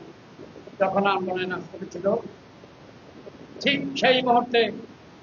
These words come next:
ছাত্র সমাজ গোটা আন্দোলন নিয়ে রাজপথে এসেছিল।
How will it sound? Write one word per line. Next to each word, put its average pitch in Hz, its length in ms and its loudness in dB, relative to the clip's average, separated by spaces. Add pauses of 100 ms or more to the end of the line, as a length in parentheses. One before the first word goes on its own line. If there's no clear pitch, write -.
(400)
ছাত্র 220 300 4
সমাজ 202 480 4 (880)
গোটা 196 200 4
আন্দোলন 175 500 2
নিয়ে 165 320 -4 (1160)
রাজপথে 170 440 0
এসেছিল। 156 320 -12